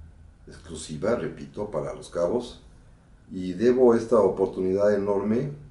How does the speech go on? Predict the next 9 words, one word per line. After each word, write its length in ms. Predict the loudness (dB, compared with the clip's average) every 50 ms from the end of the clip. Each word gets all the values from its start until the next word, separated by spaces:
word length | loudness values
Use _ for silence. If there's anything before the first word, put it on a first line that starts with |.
| -14 -12
a 160 | -10 -10 -8
la 260 | -8 -8 -6 -6 -6
benevolencia 880 | -6 -8 -8 -8 -8 -8 -8 -6 -4 -4 -4 -4 -6 -6 -6 -6 -6 -6
de 120 | -8 -10
los 160 | -10 -10 -10 -10
directivos 640 | -10 -12 -12 -14 -12 -10 -8 -6 -6 -6 -6 -8
de 120 | -10 -14 -14
Cabo 280 | -12 -12 -8 -6 -4
Mil, 280 | -2 -2 -2 -2 -4